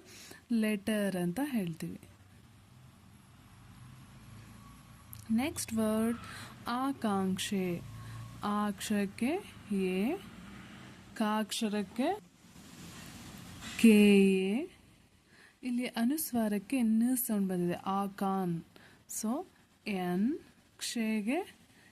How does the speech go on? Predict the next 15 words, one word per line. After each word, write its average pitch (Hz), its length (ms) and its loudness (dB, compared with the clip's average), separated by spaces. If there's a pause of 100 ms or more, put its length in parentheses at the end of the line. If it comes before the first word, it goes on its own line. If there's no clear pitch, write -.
(120)
ಇಲ್ಲಿ 208 160 0
ಬರ್ದಿದ್ದೀರಲ್ಲ, 190 600 0 (500)
ಕೆ 190 200 -2 (720)
ಎಸ್ 196 600 -2 (260)
ಎಚ್ 208 680 -4
ಇ. 208 200 2 (480)
ಎ 214 260 2
ಕೆ 233 240 0 (240)
ಎ 247 260 -2
ಎನ್ 214 360 2
ಕೆ 226 260 0
ಎಸ್ 202 440 -2
ಎಚ್ 202 240 -2
ಇ, 311 140 0 (120)
ಆಕಾಂಕ್ಷೆ. 185 880 -4